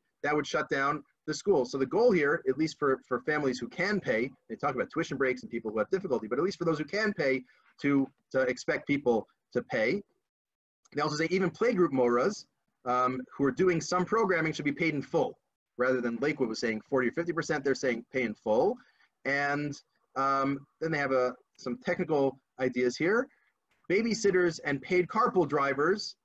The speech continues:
should get, a-, and playgroup assistants should get, uh, sorry, should, uh, should get half, should get half pay.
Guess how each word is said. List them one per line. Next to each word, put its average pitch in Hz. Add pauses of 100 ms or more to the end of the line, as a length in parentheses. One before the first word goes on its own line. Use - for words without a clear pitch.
(220)
should -
get, 143 (160)
a-, 143
and 139
playgroup 156
assistants 147 (360)
should 143
get, 135 (120)
uh, 127
sorry, 113
should, 135 (200)
uh, 131
should 127
get 127
half, 151 (360)
should -
get 131
half 156
pay. 120